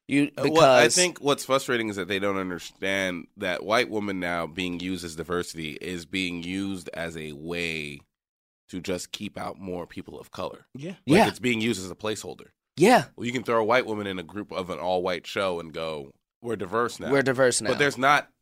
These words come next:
Speaker 2: I mean, yes, the female perspective is a new perspective,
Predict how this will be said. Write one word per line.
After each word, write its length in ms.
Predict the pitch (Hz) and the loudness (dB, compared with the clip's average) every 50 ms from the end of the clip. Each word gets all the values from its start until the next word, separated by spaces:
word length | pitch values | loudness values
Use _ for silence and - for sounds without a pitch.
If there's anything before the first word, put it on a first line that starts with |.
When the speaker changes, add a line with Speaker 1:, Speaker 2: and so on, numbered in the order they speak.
| _ _ _ _ _ | _ _ _ _ _
Speaker 2:
I 40 | 151 | -2
mean, 140 | 151 151 143 | -2 0 2
yes, 260 | 143 160 147 139 - | 4 4 4 4 2
the 80 | - 131 | -2 -4
female 240 | - 143 135 127 123 | -2 0 0 0 0
perspective 440 | 117 117 - 123 113 110 - 101 - | -2 -2 0 0 0 0 0 -6 -4
is 200 | - 113 104 107 | -4 -2 0 0
a 140 | 101 92 85 | 0 -2 -2
new 260 | 82 92 95 104 104 | -4 -6 -6 -6 -6
perspective, 720 | - 127 120 - - 127 120 127 - - 147 147 143 - | -6 -10 -12 -8 -4 -4 -4 -4 -4 -6 -6 -6 -6 -8